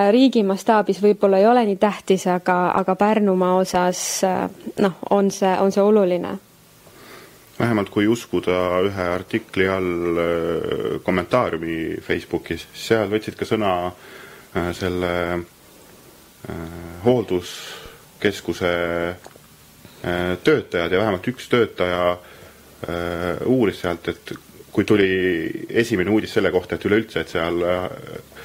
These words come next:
Speaker 2: seal keskuses on, äh, viirus sees
Speaker 1: Mhm.
Speaker 2: kellelgi, mm,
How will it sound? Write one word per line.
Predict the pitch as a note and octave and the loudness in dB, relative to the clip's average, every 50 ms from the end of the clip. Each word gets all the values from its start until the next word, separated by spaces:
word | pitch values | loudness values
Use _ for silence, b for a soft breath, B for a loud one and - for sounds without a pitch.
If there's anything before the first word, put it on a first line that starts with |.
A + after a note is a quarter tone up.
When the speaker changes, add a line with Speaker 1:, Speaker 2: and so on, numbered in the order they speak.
| B B B B - | B B B B -8
Speaker 2:
seal | - - F2 | -6 -4 0
keskuses | - A2+ A2 - - E2+ E2+ E2+ D#2+ F#2 | 2 0 0 0 -6 -6 -6 -4 -4 -2
on, | F2 E2+ E2 E2+ E2+ E2+ F2 | -2 -2 -2 -2 -4 -4 -4
äh, | F2 F2 F2 F2 F2 F2 F2 F2+ | -4 -6 -4 -4 -6 -6 -4 -2
viirus | A#2 A#2 G2+ F2+ E2+ E2 - - - - - | -2 -2 0 -2 -4 -4 -4 -10 -16 -20 -18
sees | - - D3 C3+ A#2 A2+ B3+ | -2 0 0 0 0 0 -2
Speaker 1:
Mhm. | B3+ B3 - | -4 -4 -2
Speaker 2:
kellelgi, | - G2 F#2 F2+ E2+ D#2+ - F2 F2 - B B B B B B B B B B B B - | -2 0 0 0 -2 -2 -4 -4 -6 -6 B B B B B B B B B B B B -8
mm, | - F2 F2 F2 F2 F2 F2 F2 F2 F2 E2+ F2 E2+ - - - - - | -6 -4 -4 -4 -4 -4 -4 -4 -4 -4 -4 -6 -6 -8 -10 -12 -12 -16